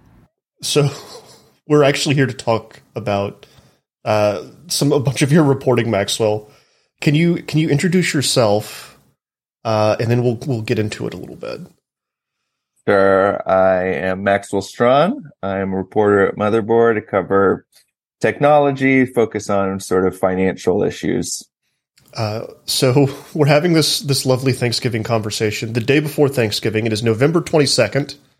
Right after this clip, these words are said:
Speaker 1: At this moment, right now, at eleven A M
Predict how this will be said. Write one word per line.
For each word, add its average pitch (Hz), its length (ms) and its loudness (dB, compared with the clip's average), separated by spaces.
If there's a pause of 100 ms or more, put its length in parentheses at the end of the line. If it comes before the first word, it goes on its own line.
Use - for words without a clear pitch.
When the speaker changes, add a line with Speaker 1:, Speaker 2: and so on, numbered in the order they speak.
(720)
Speaker 1:
At 117 140 -4
this 131 280 0
moment, 151 380 4
right 135 300 0
now, 113 500 0
at 156 80 -12
eleven 131 540 0
A 139 240 2
M 135 420 0